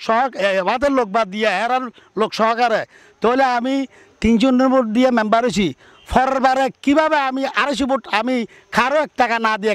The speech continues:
কারো চা না খাবে ইয়া, কীভাবে আমারে আড়াইশো ভোট দিল জনগণ? যদি আমি এরারে যদি, এ, সহায়তা না করি, যদি এরার মনটা আমি নিতে না পারি, তাহলে আমার কীভাবে আড়াইশো ভোট আমার বাক্সে পড়ছিল? এটা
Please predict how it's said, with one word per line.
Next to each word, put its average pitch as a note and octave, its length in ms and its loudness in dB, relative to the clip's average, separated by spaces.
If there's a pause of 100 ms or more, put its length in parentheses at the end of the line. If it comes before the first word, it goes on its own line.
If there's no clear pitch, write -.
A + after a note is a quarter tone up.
কারো B3 260 2
চা B3 100 0 (180)
না A#3+ 60 0 (100)
খাবে A#3+ 240 -2
ইয়া, G3+ 140 -2 (340)
কীভাবে E4 300 2 (100)
আমারে C#4 280 -2 (300)
আড়াইশো A3 320 -2
ভোট A3+ 120 -2 (100)
দিল G3 140 0 (160)
জনগণ? F#3+ 280 0 (120)
যদি F3+ 140 -4 (100)
আমি G3 140 -4 (480)
এরারে G#3 320 -2
যদি, G3+ 200 0 (440)
এ, - 20 2 (240)
সহায়তা G3+ 480 0
না G3 60 0 (100)
করি, G3+ 180 -2 (420)
যদি G3+ 160 2 (160)
এরার A3 180 -2 (100)
মনটা G3+ 360 0
আমি A3 200 -4
নিতে G#3 180 0 (100)
না G#3 60 0 (100)
পারি, G3 220 -4 (280)
তাহলে A#3+ 240 2
আমার B3+ 140 0 (120)
কীভাবে D#4 260 2 (120)
আড়াইশো A#3+ 280 -2
ভোট A#3 200 -4
আমার G#3+ 200 0 (380)
বাক্সে G#3+ 300 0
পড়ছিল? E3 320 -2 (440)
এটা G3+ 140 2